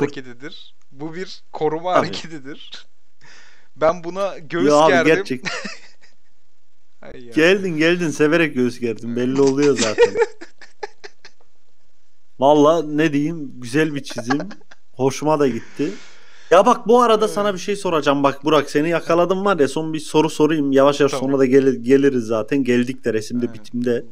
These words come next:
Speaker 1: Bir yirmideyiz bu arada dakika.
Speaker 2: Ee, <clears throat> bir yirmide değil mi?
Speaker 1: Aha.
Speaker 2: Tamam. Şimdi son on dakika kaldı.
Speaker 1: Tamam.
Speaker 2: Ya bak, ben bir şeyi çok merak ediyorum. Türkiye'de Yu-Gi-Oh ne kadar yayıldı? Şimdi niye diye
Speaker 1: Hmm.
Speaker 2: soracaksan,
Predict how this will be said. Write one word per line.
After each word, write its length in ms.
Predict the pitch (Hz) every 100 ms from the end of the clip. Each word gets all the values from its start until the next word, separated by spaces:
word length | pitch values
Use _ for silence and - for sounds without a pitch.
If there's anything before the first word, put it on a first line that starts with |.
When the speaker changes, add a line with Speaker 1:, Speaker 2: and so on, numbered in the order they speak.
| 123
Speaker 1:
Bir 160 | 135
yirmideyiz 720 | 131 131 123 127 117 127 110 101
bu 80 |
arada 220 | 104 104 104
dakika. 280 | 101 -
Speaker 2:
Ee, 240 | 139 143 139 135 - - - - - - - - - - - - - 131 127 117 107 - - -
<clears throat> 0 |
bir 360 | 127 123 180 202
yirmide 440 | 190 139 131 139
değil 100 | 202
mi? 120 | 196 -
Speaker 1:
Aha. 200 | 127 196 311 - - - - - - - - - - -
Speaker 2:
Tamam. 360 | 185 135 - - -
Şimdi 260 | - 156
son 260 | 147 160 143
on 240 | 180 139
dakika 260 | 113 - -
kaldı. 360 | - 98 101 - -
Speaker 1:
Tamam. 180 | - 113
Speaker 2:
Ya 180 | 147 185
bak, 200 | - 175
ben 160 | 202 226
bir 60 |
şeyi 180 | 208 233
çok 240 | 226 214 185
merak 300 | 170 170 160
ediyorum. 440 | 131 117 101 98 - - - -
Türkiye'de 420 | 247 214 202 202
Yu-Gi-Oh 540 | 208 175 202 185 202 180
ne 100 | 180
kadar 260 | 170 139
yayıldı? 520 | 117 110 101 92 - - - - - -
Şimdi 460 | - 196 190 180 160
niye 240 | 202 233
diye 140 | 180 165
Speaker 1:
Hmm. 80 | 147
Speaker 2:
soracaksan, 760 | 151 139 143 139 - 208 233